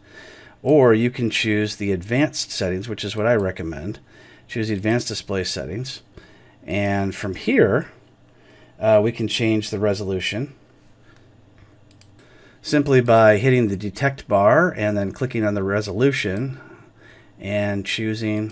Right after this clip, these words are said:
whichever one you want. Then click apply,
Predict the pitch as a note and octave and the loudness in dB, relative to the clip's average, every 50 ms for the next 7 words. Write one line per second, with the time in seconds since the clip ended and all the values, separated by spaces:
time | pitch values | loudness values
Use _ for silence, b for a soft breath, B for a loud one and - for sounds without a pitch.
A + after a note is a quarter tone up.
0 | - - - G2 - G2+ F#2+ G#2 G2+ G#2 A2 A#2 A#2+ C3 F#3 A#3 G3 - - - | -10 -16 -16 -12 -8 -8 -6 -4 -4 -4 -2 -2 0 0 0 0 0 -4 -6 -16
1 | - - - - - G#2 G2+ F#2+ - - A2 G#2+ G#2 - - - _ - - - | -20 -20 -20 -18 -16 -14 -14 -14 -12 -8 -6 -6 -6 -8 -16 -18 _ -18 -18 -8
2 | - A2+ G#2+ A2+ C3+ F3+ G3 F#3+ | 0 0 0 2 2 0 -2 -4